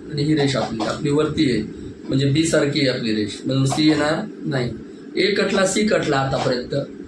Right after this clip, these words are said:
कन्फर्म. आता आपण बी आणि डी मध्ये काय आहे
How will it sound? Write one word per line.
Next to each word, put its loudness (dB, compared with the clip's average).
कन्फर्म. 4
आता 2
आपण 2
बी 0
आणि 2
डी 2
मध्ये 2
काय 2
आहे 2